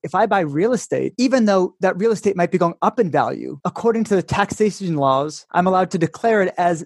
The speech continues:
depreciating, as going down in value. And I'm able to use that to wipe out my income from my primary business, which just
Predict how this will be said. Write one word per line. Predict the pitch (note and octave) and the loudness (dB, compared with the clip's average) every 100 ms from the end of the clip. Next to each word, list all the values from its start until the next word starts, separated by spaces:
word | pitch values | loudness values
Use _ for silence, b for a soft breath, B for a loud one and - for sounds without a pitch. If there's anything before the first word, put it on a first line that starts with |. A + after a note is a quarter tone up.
| - | -4
depreciating, | F#3 - D4+ C4+ F3 C#3 C3+ | -4 0 -2 2 2 2 -2
as | C#3+ | -2
going | F#3+ F3 | 0 0
down | F3+ G3+ A#3+ | 2 2 2
in | D#3+ | 0
value. | C3 B2+ - - - | 0 0 -4 -10 -2
And | D#3+ | 0
I'm | F#3 | 2
able | G3+ | 2
to | F3 | 0
use | D3+ A#3+ D4+ | 0 0 0
that | G#3 D3+ C3+ - | 2 2 2 -2
to | - | -2
wipe | F3+ G#3+ B3 B3 | 0 2 0 2
out | G#3 G3+ D#3 | 2 2 2
my | D#3+ D#3+ | 0 0
income | A#3 B3 D#3 C3 B2+ - | 0 0 0 -2 -4 -12
from | - F3+ F3 | -2 0 2
my | F3 E3+ E3+ E3+ | 2 4 2 -2
primary | - G#3 G#3 G3 F3 | -2 0 2 2 2
business, | D3+ F3+ C#3+ - - - | 2 0 -2 -12 -18 -8
which | E3 E3+ - | -2 -2 -2
just | - F3 | -2 -2